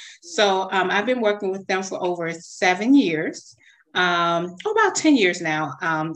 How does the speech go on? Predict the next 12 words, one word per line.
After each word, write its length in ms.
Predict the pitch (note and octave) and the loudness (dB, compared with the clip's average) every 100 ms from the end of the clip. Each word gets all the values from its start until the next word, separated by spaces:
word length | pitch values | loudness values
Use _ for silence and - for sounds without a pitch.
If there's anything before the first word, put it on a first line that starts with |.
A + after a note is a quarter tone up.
| D#3+ | -4
and 240 | F#3+ G3 | -2 0
then, 540 | G3 F#3+ F#3 F3+ F3 F3 F3+ | 0 2 2 2 2 -2 -6
um, 540 | F3 E3+ E3 E3 E3+ - | -4 -4 -6 -8 -6 -6
I 80 | F#3+ | -4
work 160 | F3+ F#3 | -6 -6
at 80 | A3+ | -6
the 80 | |
high 160 | G3+ E3 | -4 -4
school 300 | E3 - E3+ | -6 -10 -6
level. 380 | E3+ D3+ C#3+ - _ _ - - - - | -4 -4 -6 -18 _ _ -20 -20 -20 -4
Um, 320 | F#3 F3 F3 | -2 0 -2
I 200 | F3+ F3+ | -2 -2